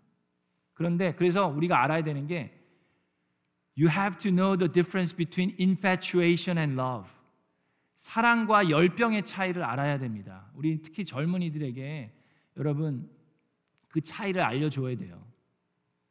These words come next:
열병과 사랑의 차이는 뭡니까? 열병은 아까 얘기했지만 왔다 갔다 해요. 여러분 아무리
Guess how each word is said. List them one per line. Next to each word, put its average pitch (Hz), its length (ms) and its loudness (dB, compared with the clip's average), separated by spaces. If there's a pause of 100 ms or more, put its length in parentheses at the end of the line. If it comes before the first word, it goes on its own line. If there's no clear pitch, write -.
(720)
열병과 180 680 2
사랑의 202 400 -4
차이는 175 360 -6
뭡니까? 107 560 -10 (1080)
열병은 180 720 0 (240)
아까 135 280 -4
얘기했지만 147 580 -6 (640)
왔다 139 280 -4
갔다 139 220 -6
해요. 120 320 -4
여러분 165 280 -2
아무리 165 320 -2